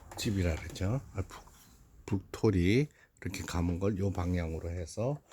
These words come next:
손으로 꼭 눌러주고 요 틈새로 실을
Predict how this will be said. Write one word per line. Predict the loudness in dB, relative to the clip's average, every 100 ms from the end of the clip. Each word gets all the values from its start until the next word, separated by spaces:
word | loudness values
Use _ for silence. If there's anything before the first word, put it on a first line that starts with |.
| -20 -20
손으로 | -10 -2 0 0 -2
꼭 | 2 4 4 4
눌러주고 | 4 4 2 0 -6 -12 -14 -20 _ _ _ -12 -10
요 | -8
틈새로 | -2 -2 0 -2 -2 -2 -4 -6 _ -20 -20 -18 -20 -18
실을 | -10 -2 0 0